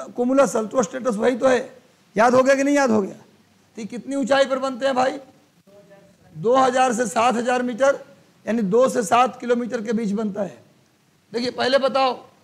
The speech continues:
सबसे ऊंचाई पर वाला जो बादल है, वो कितने प्रकार का? सबसे ऊंचाई पर वाले बादल को हम पछाप बादल बोलते हैं। एक बात तो याद रखिए, सबसे ऊंचाई पर, यानी जो हाई cloud है, उसे हम लोग पछाप बादल भी कहते हैं।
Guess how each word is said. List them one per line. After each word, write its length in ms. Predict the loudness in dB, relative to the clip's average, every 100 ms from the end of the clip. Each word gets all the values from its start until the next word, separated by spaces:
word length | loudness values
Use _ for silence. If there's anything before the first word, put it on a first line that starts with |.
| _ _
सबसे 260 | -4 -2 -2
ऊंचाई 400 | -2 -2 0 0
पर 140 | 2 0
वाला 200 | 2 2
जो 120 | 0
बादल 320 | 0 0 0
है, 120 | -4 -14 _ _ _
वो 80 | -18
कितने 260 | -16 -6 -4
प्रकार 320 | -2 0 0
का? 180 | 0 -6 -10 _ _ _ -20 -20 -6
सबसे 320 | 0 0 2
ऊंचाई 400 | 0 2 2 4 4
पर 140 | 2
वाले 200 | 2 2
बादल 280 | 2 0 0
को 100 | 0
हम 100 | 0
पछाप 380 | -2 -4 0 0
बादल 260 | 0 -2 -4
बोलते 280 | -6 -8 -6
हैं। 80 |
एक 120 | -4 -2
बात 160 | -4
तो 60 | 0
याद 200 | -2 -2
रखिए, 300 | -8 -16 -20 _ _ _ -4
सबसे 360 | -2 0 2 2
ऊंचाई 420 | 2 0 0 0
पर, 260 | -2 -10 -14 _ _ _ _ _
यानी 140 | -10 -4
जो 120 | -2
हाई 320 | -2 0 0 0
cloud 340 | -2 0 0
है, 320 | -2 -4 -14 _ _ _
उसे 300 | -4 4 4
हम 180 | 4 2
लोग 280 | 4 4 4 -2 -14 _ _
पछाप 420 | -6 -2 2 2 2
बादल 360 | 0 0 0
भी 120 | -2
कहते 300 | -2 -4 -2
हैं। 140 | -6